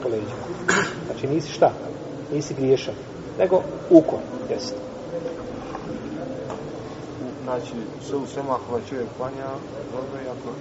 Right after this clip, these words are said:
Speaker 2: ako ne mogne, ne, ne
Speaker 1: Ako ga ne mogne klanja, znači nije griješan,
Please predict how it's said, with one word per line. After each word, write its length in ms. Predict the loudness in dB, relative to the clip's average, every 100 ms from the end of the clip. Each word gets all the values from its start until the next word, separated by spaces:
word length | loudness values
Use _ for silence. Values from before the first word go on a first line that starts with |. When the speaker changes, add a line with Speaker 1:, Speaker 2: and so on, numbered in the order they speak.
| -6
Speaker 2:
ako 280 | -6 -4 -4
ne 60 |
mogne, 240 | -2 -2 -2 -2
ne, 60 | -2
ne 60 | -4 -6 -6 6
Speaker 1:
Ako 240 | 6 8
ga 100 | 10 12
ne 100 | 12
mogne 340 | 12 12 8
klanja, 280 | 12 12 12
znači 360 | 10 8 8 6
nije 180 | 8 10
griješan, 440 | 12 12 10 6